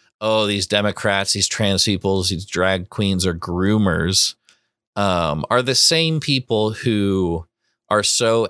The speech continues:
anti the Me Too movement and so anti-feminism and so,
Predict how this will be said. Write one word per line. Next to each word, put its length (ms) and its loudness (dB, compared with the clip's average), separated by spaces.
anti 840 0
the 140 -2
Me 240 0
Too 380 0
movement 580 0
and 160 -2
so 260 2
anti-feminism 1200 -2
and 120 -4
so, 760 0